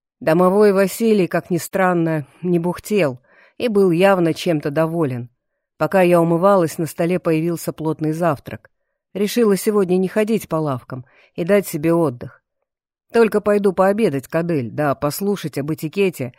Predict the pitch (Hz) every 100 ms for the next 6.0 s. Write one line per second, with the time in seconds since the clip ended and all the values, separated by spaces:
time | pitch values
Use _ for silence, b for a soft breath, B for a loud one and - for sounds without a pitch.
0 | b b 165 202 196 147 123 117 - 135
1 | 151 151 147 123 117 - _ _ _ _
2 | _ _ 160 180 196 - 196 185 - 175
3 | - 208 190 156 165 165 165 165 156 165
4 | 196 170 - - - 156 - 185 185 -
5 | 175 175 185 160 139 147 - 147 139 131